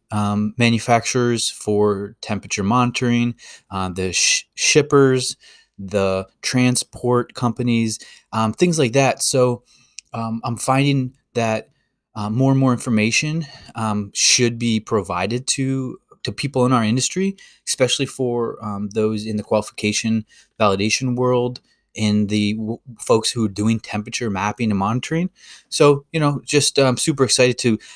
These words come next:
start putting that kind of information out there. Uh, for those that know me, know that, you know, I, I basically just put information out there. Um, I write about, uh, little bits and pieces of, of, of the validation temperature mapping world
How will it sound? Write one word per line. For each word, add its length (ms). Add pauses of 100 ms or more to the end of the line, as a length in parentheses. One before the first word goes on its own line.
start 400
putting 240
that 220
kind 220
of 60
information 560
out 240
there. 420
Uh, 120
for 180
those 300
that 240
know 320
me, 320 (400)
know 320
that, 400 (340)
you 80
know, 220
I, 240 (100)
I 100
basically 600
just 340
put 180
information 520
out 200
there. 360
Um, 260
I 80
write 260
about, 400 (360)
uh, 160
little 220
bits 280
and 100
pieces 440
of, 420
of, 420
of 320
the 120
validation 680
temperature 320
mapping 320
world 400